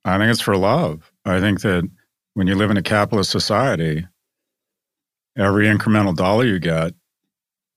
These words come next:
garners more influence, garners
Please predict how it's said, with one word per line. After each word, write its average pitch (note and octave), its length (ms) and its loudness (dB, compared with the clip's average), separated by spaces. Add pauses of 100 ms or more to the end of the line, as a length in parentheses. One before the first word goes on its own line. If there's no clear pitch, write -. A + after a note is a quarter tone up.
(580)
garners G2 500 0
more F#2+ 200 0
influence, B2+ 720 0 (200)
garners F#2+ 480 -2